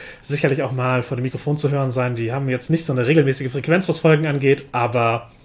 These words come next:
abonniert trotzdem direkt und irgendwann werdet ihr auch mich dort hören und sonst sehr viele andere sympathische KollegInnen.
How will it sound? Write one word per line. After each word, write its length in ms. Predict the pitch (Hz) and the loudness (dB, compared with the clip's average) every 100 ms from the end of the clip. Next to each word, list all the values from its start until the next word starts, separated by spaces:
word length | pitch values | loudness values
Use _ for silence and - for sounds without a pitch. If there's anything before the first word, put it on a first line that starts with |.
| - - | -20 -14
abonniert 380 | - 139 160 160 | -2 4 6 6
trotzdem 340 | 185 - 170 135 | 2 2 2 2
direkt 400 | 127 135 - - | 2 2 -2 -10
und 300 | 120 117 - | -8 -8 0
irgendwann 400 | 147 147 127 123 | 2 4 2 2
werdet 260 | 127 135 | 0 -2
ihr 160 | 131 131 | -4 -4
auch 140 | 120 | -2
mich 200 | 147 - | -4 -2
dort 220 | 113 117 | -2 0
hören 200 | 139 127 | 0 0
und 100 | 123 | -2
sonst 580 | 120 143 151 - - 127 | -2 -2 -2 -10 -16 -10
sehr 180 | 117 143 | -2 0
viele 320 | 160 139 127 | 0 -2 -2
andere 200 | 131 123 | -2 -4
sympathische 540 | 117 135 120 - 131 117 | -4 -4 -4 -4 -6 -4
KollegInnen. 460 | 127 113 107 110 | -6 -6 -8 -12